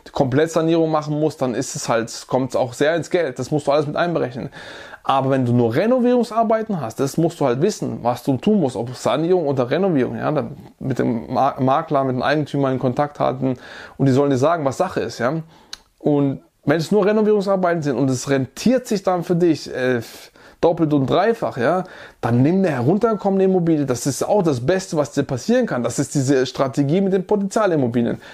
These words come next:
Würde ich dir dringend empfehlen. Deswegen, ja, Zustand an letzter Position, weil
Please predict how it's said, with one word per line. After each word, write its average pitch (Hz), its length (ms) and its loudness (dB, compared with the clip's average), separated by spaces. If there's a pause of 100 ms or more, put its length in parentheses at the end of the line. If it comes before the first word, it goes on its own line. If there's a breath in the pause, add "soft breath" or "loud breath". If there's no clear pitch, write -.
(160 loud breath)
Würde 165 160 6
ich 180 80 0
dir 156 100 2
dringend 160 280 0
empfehlen. 190 340 2
Deswegen, 143 580 0
ja, - 180 -10 (800 loud breath)
Zustand 156 460 2
an 143 120 2
letzter 147 240 0
Position, 147 720 0 (340 loud breath)
weil 151 540 2